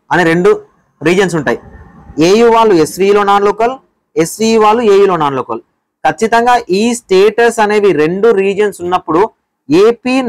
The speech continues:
non local ఏదైతే ఉందో ఇది ఖచ్చితంగా maintain చేయాలి. ఎందుకంటే ఏయూలో ఫిఫ్టీన్ పర్సెంట్ యూఎన్ఆర్ seats అనేవి ఖచ్చితంగా maintain చేయాలి. ఎస్వీలో ఫిఫ్టీన్ పర్సెంట్ యూఎన్ఆర్ seats ఏవైతేనో ఖచ్చితంగా maintain చేయాలి. అంటే ఎస్వీ వాళ్ళు ఏయూలోకి వచ్చే విధంగా, ఏయూ వాళ్ళు ఎస్వీలోకి వచ్చే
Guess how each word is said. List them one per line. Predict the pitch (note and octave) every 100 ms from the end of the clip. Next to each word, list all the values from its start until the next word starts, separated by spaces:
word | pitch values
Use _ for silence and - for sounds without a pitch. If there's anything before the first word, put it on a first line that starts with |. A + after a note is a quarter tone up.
| G3
non | G3 G#3 G#3
local | G3+ G#3 G3 D3 D#3+
ఏదైతే | F3+ F3 F3+ D#3+
ఉందో | D#3+ D#3 - -
ఇది | F#3 F3+
ఖచ్చితంగా | D#3+ G3 G3 D#3+
maintain | E3+ F3+ E3+
చేయాలి. | D3 B2+ A#2
ఎందుకంటే | E3 G3 D3 F3 G#3+ _ _ _ D3 F3+
ఏయూలో | A#3 A#3+ A#3
ఫిఫ్టీన్ | G3 G#3+ G#3
పర్సెంట్ | G#3 F#3 G#3+ G#3 G3+ G3+ _ _ C#3
యూఎన్ఆర్ | E3+ F#3+ F#3+ F3
seats | F#3 F3+
అనేవి | F#3 D#3+
ఖచ్చితంగా | - E3+ D#3+
maintain | D3 C#3 B2
చేయాలి. | G#2+ G2+ _ _ _ D3
ఎస్వీలో | - A3 A#3 A3+
ఫిఫ్టీన్ | F#3+ G3+ G3
పర్సెంట్ | G3 G3+ F#3 F3+ G3+ _ _ C#3
యూఎన్ఆర్ | E3 F#3+ F#3+ E3
seats | F3+ F3+
ఏవైతేనో | E3+ D#3+ D#3+ F#3+ A3 _ _ E3
ఖచ్చితంగా | D#3 A#3 A3+ A#3 F#3+
maintain | G3 G#3 G3
చేయాలి. | F3 C3+ G#2+ - _ _ D3+
అంటే | F3 F3+
ఎస్వీ | - G3+ G3
వాళ్ళు | F#3+ D#3
ఏయూలోకి | D#3 F3 F3+ F3+
వచ్చే | F#3 F3+
విధంగా, | F3+ F#3+ A#3 _ _ D3
ఏయూ | E3+ G3
వాళ్ళు | G3 F#3
ఎస్వీలోకి | E3 F3+ F3+ E3+
వచ్చే | D#3